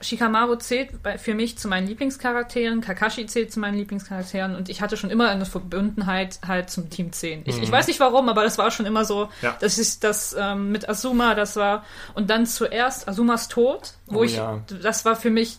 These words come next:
Speaker 1: ich habe auch an diesem Stelle wirklich aufgehört, Naruto weiter zu gucken, weil
Speaker 2: Mhm.
Speaker 1: das war für mich
Speaker 2: War zu
Speaker 1: so,
Speaker 2: doll.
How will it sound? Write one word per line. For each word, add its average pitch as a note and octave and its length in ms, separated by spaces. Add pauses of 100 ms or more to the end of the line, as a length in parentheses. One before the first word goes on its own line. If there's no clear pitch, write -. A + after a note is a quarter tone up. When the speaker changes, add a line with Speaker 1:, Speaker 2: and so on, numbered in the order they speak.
(160)
Speaker 1:
ich - 160
habe C4+ 160
auch C4+ 80
an A#3+ 100
diesem E4 240
Stelle C#4 340
wirklich A3 360
aufgehört, A#3+ 540
Naruto G#3 340
weiter G3+ 260
zu G3 160
gucken, G#3+ 280
weil G3 100
Speaker 2:
Mhm. G3+ 60
Speaker 1:
das A#3+ 260
war G#3+ 120
für A#3 120
mich G#3 240
Speaker 2:
War G3+ 80
zu F#3+ 140
Speaker 1:
so, A#3 80
Speaker 2:
doll. B2 280